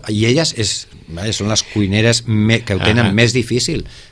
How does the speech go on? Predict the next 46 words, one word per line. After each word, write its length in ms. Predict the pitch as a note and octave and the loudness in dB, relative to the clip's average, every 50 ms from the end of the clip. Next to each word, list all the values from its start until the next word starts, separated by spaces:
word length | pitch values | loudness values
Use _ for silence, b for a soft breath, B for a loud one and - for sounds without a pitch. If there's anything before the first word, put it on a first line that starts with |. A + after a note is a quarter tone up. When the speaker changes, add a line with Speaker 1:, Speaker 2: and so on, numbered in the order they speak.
| B _ | B _
Speaker 1:
perquè 180 | F2+ F#2 - F2 | -12 -12 -10 -10
som, 720 | - - A2 G2+ G#2+ G#2+ G#2 G#2+ G#2+ G#2 G#2 A2 A#2+ G2+ | -6 -4 -4 -2 -2 -2 0 0 0 -2 -2 -4 -4 -6
les 180 | F#2+ G2 F#2+ - | -4 -4 -4 -4
famílies 400 | - G#2 F#2+ G2 G2 G#2 A#2 G#2+ | -6 -6 -6 -6 -4 -4 -2 -2
són 140 | - B2+ G2+ | -2 -2 -4
molt 160 | C3 A#2+ G#2 F#2 | -6 -6 -4 -4
desagraïts 500 | G#2 - D3+ C3+ G#2 F#2+ F2+ F#2+ B2 B2+ | -2 -2 -2 -2 -2 -4 -2 0 0 0
Speaker 2:
I, 40 | - | 0
Speaker 1:
moltes 280 | G2 - D#3+ - D#2+ | 0 0 0 0 0
Speaker 2:
i, 20 | - | -2
i 20 | |
Speaker 1:
vegades. 160 | E3 D3 - | -2 0 2
Speaker 2:
com 160 | - F3+ F3+ | 2 2 4
anem 180 | F3 E3+ D#3+ B2+ | 4 2 2 0
en 60 | A2+ G#2 | 0 0
aquest 200 | G#2+ A2+ G#2+ - | -2 0 0 2
sentit 300 | - B2 A2+ A#2+ A#2 G#2 | 0 0 0 -2 -4 -2
de 100 | G#2 A2 | -2 -2
la 140 | G#2 A2 G#2+ | -2 -2 -2
valorització 800 | G2+ A#2 A2+ A#2 A#2 A2+ A#2 A2+ - - A2+ - - B2 A2 G2 | -2 -2 -2 -2 -2 -4 -4 -2 -2 -2 0 0 0 0 -2 -2
de 100 | F#2 G2 | -4 -6
la 80 | G2 | -6
feina? 380 | F#2+ - A2+ F#2+ F#2+ F#2+ F#2 F2+ - - - - - - - - - - - - - _ | -4 -4 -4 -4 -6 -8 -12 -16 -18 -20 -20 -20 -20 -20 -20 -20 -20 -18 -18 -18 -16 _
Speaker 1:
Com 200 | - A#2+ A2+ A2 | -6 -4 -4 -2
anem? 320 | A2+ A2+ A#2 B2+ A#2 F#2 E2+ D#2+ - - | -2 -2 -2 -4 -4 -6 -8 -12 -14 -14
Eh, 680 | - F2+ F#2 F#2 F2+ F2 F2+ F2+ F2+ F2 F2 F2 F2+ F2+ F#2+ | -12 -10 -8 -8 -8 -8 -8 -8 -8 -8 -8 -8 -8 -6 -6
jo, 120 | B2 D#3+ D#3+ - - | -6 -6 -8 -10 -8
sí, 300 | - - - G3+ G3 - - - - - | -8 -4 -4 -4 -6 -8 -10 -10 -6 -4
a 60 | G2+ | -2
veure, 120 | A#2 A#2+ G#2 | -2 -2 -2
anem 260 | G#2 A#2 C#3+ E3+ F3+ | -2 -2 -2 -2 -2
en 120 | E3+ D3 C3 | -4 -4 -6
un 80 | A#2 | -6
sentit, 320 | - G2 F2+ F#2 C#3+ C#3+ G#2+ | -6 -6 -4 -4 -4 -2 -2
vull 120 | G2+ G#2 | -2 -4
dir, 80 | G2 F#2+ - - - | -4 -6 -10 -14 -12
qui 120 | - - - | -10 -10 -10
cuina 320 | - - A2 A#2 B2 C3+ | -6 -4 -2 -2 -2 -2
ja 120 | C3+ A#2+ | -2 -2
sap 240 | - - F#2+ G#2 G2+ - | -4 -4 -6 -8 -8 -8
que, 200 | - G#2+ F#2+ E2 | -8 -8 -8 -8
que 120 | - E2 D#2 | -8 -10 -10
cuina 340 | - - F2 F2 F2 F2 - | -10 -10 -10 -8 -8 -10 -10
per 140 | - E2 D#2+ | -10 -12 -10
tothom, 680 | - F2+ E2 - A2 A#2 A#2+ C#3 D#3+ D#3 C3 A2 G2+ | -12 -12 -8 -6 -6 -6 -6 -6 -8 -10 -10 -10 -10
eh, 140 | F#2 F2+ | -8 -6